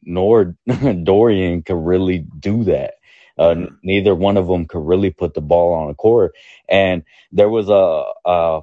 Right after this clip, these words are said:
Speaker 1: fast break transition where Dinwiddie was pushing up court and Reggie was alongside him, and Spencer gives it to him, to Reggie.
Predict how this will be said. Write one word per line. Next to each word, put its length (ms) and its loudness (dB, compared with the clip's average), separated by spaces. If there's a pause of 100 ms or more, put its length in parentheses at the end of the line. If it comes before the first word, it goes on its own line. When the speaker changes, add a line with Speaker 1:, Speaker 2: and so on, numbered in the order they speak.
Speaker 1:
fast 340 -4
break 320 -2
transition 840 -6
where 180 0
Dinwiddie 540 -2
was 220 -4
pushing 380 -8
up 180 -8
court 440 2
and 380 -4
Reggie 320 0
was 260 0
alongside 840 -2
him, 400 -6 (160)
and 440 -4
Spencer 560 -6 (380)
gives 380 0
it 300 -4
to 260 0
him, 80 -2 (400)
to 240 4
Reggie. 720 0